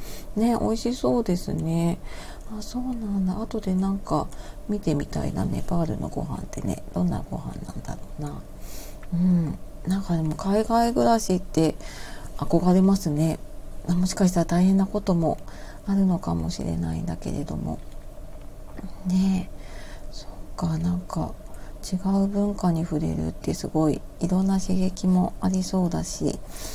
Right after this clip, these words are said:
うん、楽しそうだけど、なんか、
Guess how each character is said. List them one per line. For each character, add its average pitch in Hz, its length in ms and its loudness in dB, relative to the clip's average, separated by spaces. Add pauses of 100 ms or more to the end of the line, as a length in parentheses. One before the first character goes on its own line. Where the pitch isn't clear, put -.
(300)
う 180 40 4
ん、 165 580 2 (580)
楽 190 140 2
し - 100 -4
そ 202 180 2
う - 20 4
だ 156 140 2
け 151 160 0
ど、 156 220 0 (360)
な 202 140 4
ん - 20 -4
か、 - 340 0